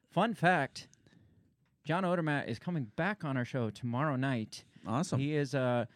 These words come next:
Speaker 1: our criminal justice advocate
Speaker 2: Yes.
Speaker 1: guy. We had him on a few months ago to ta-, discuss the Breonna Taylor,
Speaker 2: Yes.
Speaker 1: uh, trial and all, all this stuff going on with that. Well, with this whole Derek Chauvin thing going on, we are,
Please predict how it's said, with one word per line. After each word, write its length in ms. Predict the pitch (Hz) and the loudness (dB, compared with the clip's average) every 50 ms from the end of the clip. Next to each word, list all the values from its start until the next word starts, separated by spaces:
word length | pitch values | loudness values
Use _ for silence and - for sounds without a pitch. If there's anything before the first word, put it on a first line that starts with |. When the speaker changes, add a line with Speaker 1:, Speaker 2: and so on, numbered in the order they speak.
| - _ _ _ - | -20 _ _ _ -8
Speaker 1:
our 420 | - 123 123 127 123 123 120 - - - - _ _ _ _ | -2 0 2 2 2 2 0 -2 -6 -10 -18 _ _ _ _
criminal 380 | - - - 175 170 156 147 123 | -12 -6 -4 -2 0 0 -2 0
justice 500 | - 143 139 131 - - 151 131 - - | 0 0 0 0 -2 -4 -6 -6 -6 -4
advocate 600 | - 135 135 131 120 143 - - 160 151 147 - | -2 0 0 0 -2 -4 -6 -2 0 0 0 2
Speaker 2:
Yes. 280 | 120 117 127 127 101 - | 2 4 4 4 4 2
Speaker 1:
guy. 300 | 139 135 131 135 139 143 | 2 2 2 2 2 0
We 220 | 110 151 160 151 | 0 0 2 2
had 160 | 165 185 202 | 2 2 2
him 80 | 214 196 | 2 0
on 160 | 190 185 170 | 0 0 0
a 40 | 151 | 0
few 180 | - 175 175 165 | 0 -2 -2 0
months 180 | 160 151 - - | 0 0 -2 -2
ago 180 | - 151 143 | 0 0 0
to 80 | 131 123 | 0 0
ta-, 220 | - 147 135 - - - | 0 0 0 0 -2 -4
discuss 320 | 143 131 - 151 139 135 | -6 -4 -2 0 -2 -2
the 120 | - 131 113 | -2 -4 -4
Breonna 360 | 131 131 131 123 120 113 - | -2 0 0 0 0 -2 -4
Taylor, 420 | - 127 127 123 120 120 120 120 120 | -4 -2 -2 0 0 0 -2 -2 -2
Speaker 2:
Yes. 240 | 135 127 113 101 123 | -2 -2 -2 -2 0
Speaker 1:
uh, 200 | 123 117 117 110 - - - _ _ _ _ _ _ _ - | 0 -2 -2 -4 -6 -10 -20 _ _ _ _ _ _ _ -10
trial 580 | - - 139 131 127 123 117 120 123 123 120 | -4 0 2 2 4 2 2 2 2 0 0
and 280 | 117 110 113 107 104 - - | 0 0 -2 -4 -4 -6 -6
all, 260 | - 113 120 117 107 - | -2 0 0 0 0 0
all 160 | - 120 117 110 | -2 -2 -2 -2
this 160 | 120 113 - | -2 -4 -4
stuff 180 | - 120 - | -4 -4 -4
going 220 | - 123 117 113 110 | -2 -2 -2 0 0
on 80 | 110 110 | -2 -2
with 80 | 101 - | -2 0
that. 200 | 123 120 110 - - - - - - _ - | 0 0 -2 -4 -10 -20 -20 -20 -16 _ -2
Well, 420 | 139 147 147 147 139 135 127 - | 2 2 4 4 4 2 2 0
with 240 | 123 156 165 - - | 0 -2 -2 -2 -2
this 180 | 160 156 143 - | -4 -4 -4 -4
whole 260 | 143 180 202 196 190 | -6 -4 -2 -2 0
Derek 320 | 160 180 170 170 156 - | 2 2 0 0 0 -2
Chauvin 320 | - 180 170 165 147 147 123 | -2 -2 -2 0 0 -2 -2
thing 160 | 135 127 127 | -2 -2 0
going 260 | 123 123 120 120 120 | 0 0 0 0 0
on, 240 | 120 117 113 117 117 - - - - _ - | 0 0 0 -2 -2 -4 -8 -20 -20 _ -6
we 180 | 131 131 127 127 | -4 -2 0 0
are, 320 | 120 117 117 117 110 | 0 2 2 0 0